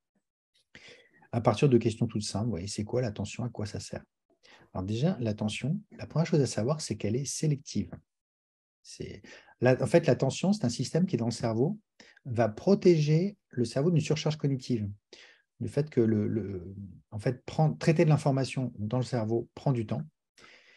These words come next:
Et, euh, on ne peut pas traiter toute l'information qui arrive à nos sens à un moment donné, ou qui arrive parfois de l'intérieur sous forme de pensée, et cetera.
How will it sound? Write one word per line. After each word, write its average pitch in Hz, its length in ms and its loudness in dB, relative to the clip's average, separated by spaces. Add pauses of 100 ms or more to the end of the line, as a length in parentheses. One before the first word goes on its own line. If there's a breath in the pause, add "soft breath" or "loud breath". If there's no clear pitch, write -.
(280 loud breath)
Et, 131 240 0
euh, 101 460 -2
on 107 40 -4
ne 104 40 -4
peut 120 160 2
pas 147 120 4
traiter 147 380 0
toute - 260 -4
l'information 135 500 2
qui 151 140 -2
arrive 110 180 0
à 104 60 4
nos 107 120 2
sens 120 320 -4
à 92 40 -8
un 92 60 -6
moment 92 220 -4
donné, 101 300 -4 (540)
ou 104 120 -4
qui - 180 -8
arrive 101 240 0
parfois 104 280 -2
de 101 120 2
l'intérieur 104 460 -2
sous - 80 -18
forme 92 180 -4
de 92 60 -6
pensée, 104 300 -8
et - 20 -6
cetera. 101 340 -8